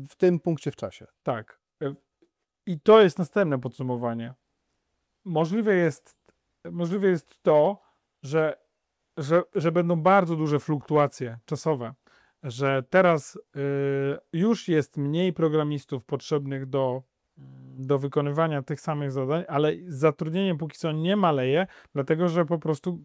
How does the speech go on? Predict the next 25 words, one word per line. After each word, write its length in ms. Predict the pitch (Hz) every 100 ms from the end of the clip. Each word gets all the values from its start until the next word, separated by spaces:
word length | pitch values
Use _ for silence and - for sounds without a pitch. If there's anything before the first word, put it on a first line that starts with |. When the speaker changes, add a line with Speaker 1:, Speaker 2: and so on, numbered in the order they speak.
| 185
Speaker 2:
że 220 | 170 147 151 - -
to, 180 | 190 - -
to 260 | 160 160 -
A 340 | 165 170 175
I 120 | 170
jest 220 | 165 156
jeszcze 220 | 185 160 170
w 40 |
takiej 260 | 170 156 160
górce, 380 | 165 175 - 131
że 120 | 131
wymaga 400 | 127 143 151 147
obs-, 360 | 147 143 - -
wdrożenia 760 | 143 135 143 151 139 160 131 104 - _ _ -
i 40 |
Speaker 1:
Mhm. 160 | 147 147
Speaker 2:
jest 380 | 143 - - - _ -
jakby 240 | 131 135
w 60 | 123
tak 220 | - 165
dużo 240 | 160 151
firm, 340 | 147 165 160 160
że 120 | 151
to 140 | 143
się 160 | 147 156